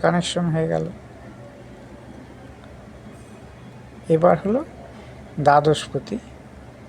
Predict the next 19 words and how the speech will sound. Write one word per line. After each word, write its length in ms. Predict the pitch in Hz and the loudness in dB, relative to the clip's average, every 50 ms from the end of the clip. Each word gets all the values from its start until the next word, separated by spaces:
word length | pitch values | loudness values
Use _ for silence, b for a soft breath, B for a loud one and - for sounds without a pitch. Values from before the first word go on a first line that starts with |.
| - - - - - - - - - - - - - - - - - - - - - - 156 | -20 -20 -20 -20 -20 -20 -20 -20 -20 -20 -20 -20 -20 -14 -12 -12 -12 -12 -14 -16 -4 0 0
অষ্টমপতি 540 | 151 - - - 180 175 170 - - 208 - 247 180 160 | 0 2 2 4 4 4 4 2 -4 -6 -4 0 4 6
দ্বাদশে 440 | 147 135 131 131 120 - - - 127 - - | 6 6 4 2 0 -2 -4 -6 -8 -2 2
চন্দ্রের 440 | - 160 156 156 151 151 147 147 147 139 135 | 4 4 6 4 2 2 2 0 0 2 4
ঘরে 200 | 135 135 139 165 170 147 | 6 6 6 6 4 2
বসে 220 | 127 117 - - 123 - - | -2 -4 -2 -2 -2 -2 -4
আছে, 180 | - - - - - - - - - - | -6 -10 -12 -14 -14 -14 -16 -18 -4 0
তাহলে 220 | 160 156 156 160 160 143 | 2 2 2 2 2 6
দ্বাদশের 400 | 147 147 147 156 151 - - 170 160 - | 6 6 6 6 4 4 2 2 4 4
কানেকশন 400 | 156 151 151 143 - - 170 151 143 | 2 2 0 -2 -6 -6 -6 -4 -2
হয়ে 140 | 147 143 - 73 | -2 -2 -2 -2
গেল। 120 | 73 - 143 160 - - - - - - - - - - - - - - - - - - - - - - - - - - - - - - - - - | -2 -4 -4 -6 -10 -12 -16 -18 -18 -18 -18 -18 -18 -20 -20 -20 -20 -20 -20 -20 -20 -20 -18 -16 -16 -16 -16 -18 -18 -18 -18 -18 -18 -20 -20 -20 -12
কারণ 160 | - - 139 139 139 143 | -6 -4 0 4 6 8
লগ্নপতি 680 | 147 151 151 165 175 175 160 175 180 180 - - 311 359 - - - - - - - - - - - - - - 147 | 8 8 8 8 6 6 6 4 2 2 2 0 -2 -2 -2 -8 -18 -20 -20 -20 -20 -18 -20 -20 -20 -18 -12 -8 -6
বসে 220 | 127 123 - 147 139 147 | -6 0 2 2 2 2
আছে, 160 | 143 - 175 170 | 2 -2 -4 -2
ধরুন, 220 | 143 143 190 254 294 - - - - - - - - - - - - - - - | -2 -4 -4 -6 -8 -12 -16 -18 -18 -18 -18 -18 -20 -20 -20 -18 -18 -14 -8 -8
এইখানে 300 | 143 127 - 135 127 120 123 131 | -8 -6 -4 -4 -4 -2 -2 0
রবির 320 | 135 135 127 123 131 127 120 113 | 0 0 0 -2 -2 -4 -4 -4
ঘরে, 180 | - - - | -6 -8 -10